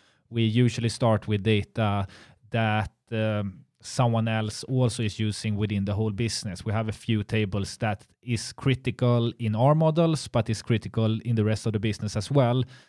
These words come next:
And, uh, therefore we can make sure, not to one hundred percent, but to ninety-nine percent that,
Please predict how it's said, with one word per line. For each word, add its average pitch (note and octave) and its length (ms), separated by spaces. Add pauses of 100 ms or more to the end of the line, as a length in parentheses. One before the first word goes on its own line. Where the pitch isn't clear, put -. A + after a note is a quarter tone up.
(140)
And, A2 300
uh, G#2+ 100
therefore A#2 380
we G#2+ 120
can G2+ 160
make F#2+ 160
sure, A#2 640 (2000)
not C#3 180
to D3+ 60
one C3 220
hundred C3+ 320
percent, B2 540
but A2+ 180
to A#2 100
ninety-nine A#2+ 480
percent G#2+ 500
that, G2+ 220